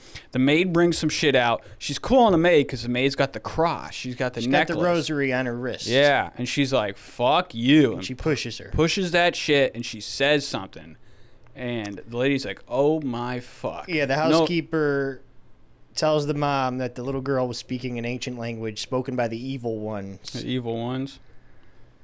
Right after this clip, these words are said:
Speaker 1: Go inside,
Speaker 2: <clears throat>
Speaker 1: and
Speaker 2: But the
Speaker 1: she
Speaker 2: little girl says the doll told her to speak in that language,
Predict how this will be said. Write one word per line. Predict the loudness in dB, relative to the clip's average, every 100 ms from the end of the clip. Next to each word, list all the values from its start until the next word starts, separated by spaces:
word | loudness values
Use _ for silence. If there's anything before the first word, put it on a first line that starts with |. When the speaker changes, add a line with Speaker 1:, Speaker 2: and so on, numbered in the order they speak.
| -20 -20 -8
Speaker 1:
Go | 2 4
inside, | 4 4 4 4 4 4
Speaker 2:
<clears throat> | 2 2 0 -2 -8 -2
Speaker 1:
and | 0 0 0
Speaker 2:
But |
the | 2
Speaker 1:
she |
Speaker 2:
little | 2 2
girl | 2 0
says | 2 0 0 -2
the |
doll | 0 2 2
told | 2 0
her | 0
to | -4
speak | -6 -6
in | -4
that | -6 -6
language, | -6 -8 -10 -10 -10 -10